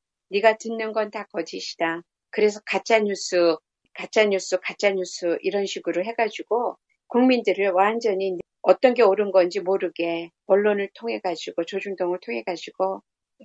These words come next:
흐려놓는 그런 연막작전이라 그러지?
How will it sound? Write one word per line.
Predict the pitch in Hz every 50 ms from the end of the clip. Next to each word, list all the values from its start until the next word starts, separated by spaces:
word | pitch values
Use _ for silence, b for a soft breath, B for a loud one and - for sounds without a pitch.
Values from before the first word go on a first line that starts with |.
| - - -
흐려놓는 | - 320 302 285 262 226 190 180 180 185 185 180 170
그런 | - 180 175 170 170 165 165 165 _ _ -
연막작전이라 | 175 185 196 208 214 233 226 - - - - - - 196 185 185 175 165 170 156
그러지? | - 156 160 156 156 - - - 185